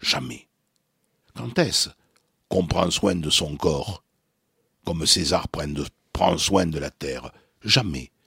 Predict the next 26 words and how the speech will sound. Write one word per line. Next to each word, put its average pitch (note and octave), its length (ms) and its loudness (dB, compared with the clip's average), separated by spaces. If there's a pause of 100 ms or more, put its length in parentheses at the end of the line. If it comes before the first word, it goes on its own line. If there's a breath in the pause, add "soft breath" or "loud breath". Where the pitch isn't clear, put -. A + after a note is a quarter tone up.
(140)
Sauf - 420 2 (380)
quand A2 240 -2
on G#2+ 80 4
est G2+ 80 4
malade G2 320 2
ou F2 40 -6
fatigué. C2+ 600 -8 (640)
Mais E2+ 180 -8 (560)
je D#2 160 -8
crois B2+ 280 0
que, E2+ 360 0
là D#2+ 220 0
aussi, D3+ 440 -2 (680)
la - 120 -6
première C3+ 500 4
chose G#2+ 300 0
à F2+ 40 0
laquelle F#2+ 440 0
nous D2+ 320 0
invite F#2+ 400 0
Bernard D#2 380 -4
Monteau E2 360 2
dans C#2 180 -2
ce - 140 0
magnifique G#2 580 -2
test - 380 -2